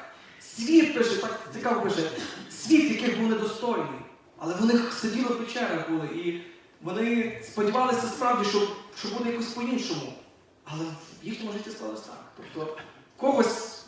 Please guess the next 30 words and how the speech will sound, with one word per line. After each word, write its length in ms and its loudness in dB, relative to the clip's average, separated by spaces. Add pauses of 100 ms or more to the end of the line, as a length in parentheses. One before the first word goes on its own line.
когось 340 6
так 160 0
склалася 420 2
доля, 260 0
що 160 0
в 60 0
них 120 -4
справді 520 -2 (460)
ба-, 340 0
ба-, 300 0
ба-, 140 2
вони 140 0
бачили 340 2
великі 400 0
чудеса, 400 -8 (120)
а 20 -10
в 140 -12
когось, 280 -2
що 80 -6 (140)
вони 220 0 (280)
переживали 520 2
дуже 240 0
непрості, 320 -2
так, 280 -4
ось 180 -8
я 140 -10
пише, 160 -12
каміння 300 2
побиті, 400 2
бували 420 0